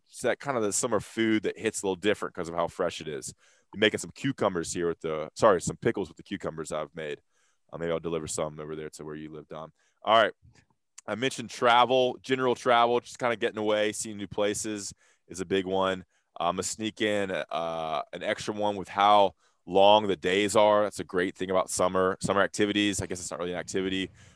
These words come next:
but long summer days, going, you know, stays bright until nine. You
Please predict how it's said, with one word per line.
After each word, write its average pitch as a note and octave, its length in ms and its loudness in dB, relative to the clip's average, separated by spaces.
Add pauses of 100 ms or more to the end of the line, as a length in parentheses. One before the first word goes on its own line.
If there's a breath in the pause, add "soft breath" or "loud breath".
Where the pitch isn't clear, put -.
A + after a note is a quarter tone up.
but D#2+ 80 -14
long G2+ 380 6
summer G2 240 0
days, F#2 520 0
going, G2+ 440 2
you G2+ 80 -6
know, D#2+ 60 -8
stays G#2 280 -2
bright G2 380 -4
until F#2 260 -8
nine. G#2 600 0
You G2 60 -8